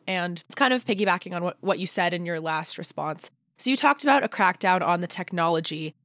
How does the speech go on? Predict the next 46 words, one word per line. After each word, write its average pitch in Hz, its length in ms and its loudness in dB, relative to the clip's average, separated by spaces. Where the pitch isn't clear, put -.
However, 220 420 4
it 170 200 0
seems 226 400 2
like 170 300 0
a 180 80 -2
lot 196 220 6
of 277 80 2
the 226 80 -4
conversations 180 720 0
have 165 160 -8
been 170 240 -2
centered 175 340 -2
on 165 140 -2
cryptocurrency 175 800 0
itself 160 540 2
rather 202 400 4
than 170 260 0
the 175 80 -8
technology. 165 840 0
And 175 340 0
I'm 254 200 2
curious 427 440 4
where 208 200 6
you 214 140 2
see 214 200 2
this 190 140 2
separation. 180 720 0
Is 185 180 2
there 226 140 4
a 214 60 4
separation 185 600 2
when 180 80 -4
we 180 100 -2
talk 226 280 4
about 214 180 2
cryptocurrency? 175 840 0
Is 170 120 -2
it 190 120 -2
independent 185 580 0
of 175 160 0
other 202 320 6
Web 190 220 2
three 190 180 0
technologies 175 800 2
such - 300 -2
as 165 180 -2